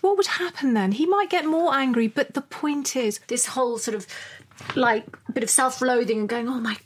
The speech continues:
Speaker 2: God, I wish I'd just fit in and just be like, you know, the
Speaker 1: Just
Speaker 2: normal
Speaker 1: like your mother,
Speaker 2: mums,
Speaker 1: but just
Speaker 2: not"
Speaker 1: like your mother tried to be in the village where she would never fit in.
Speaker 2: Exactly.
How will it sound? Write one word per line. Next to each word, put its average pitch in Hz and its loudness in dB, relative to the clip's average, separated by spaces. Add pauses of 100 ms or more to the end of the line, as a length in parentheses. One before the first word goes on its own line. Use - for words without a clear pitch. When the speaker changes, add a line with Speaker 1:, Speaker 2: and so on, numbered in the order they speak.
Speaker 2:
God, 262 -2
I 254 0
wish 240 0
I'd 240 -2
just - 0 (380)
fit - 2
in 175 0 (420)
and 233 0
just - 0
be 247 2
like, - -2 (360)
you 254 2
know, 202 0 (340)
the 240 2
Speaker 1:
Just 233 2
Speaker 2:
normal 269 0 (100)
Speaker 1:
like 254 2
your 226 0
mother, 214 2
Speaker 2:
mums, - 0
Speaker 1:
but 311 -2
just 247 2
Speaker 2:
not" 349 4
Speaker 1:
like 311 -4
your 302 -2
mother 285 0
tried 254 -2
to - -6
be 240 0
in 220 0
the 220 0
village 202 0
where 196 -2
she - -2
would 196 0
never 180 0
fit - -4
in. 170 0
Speaker 2:
Exactly. - -8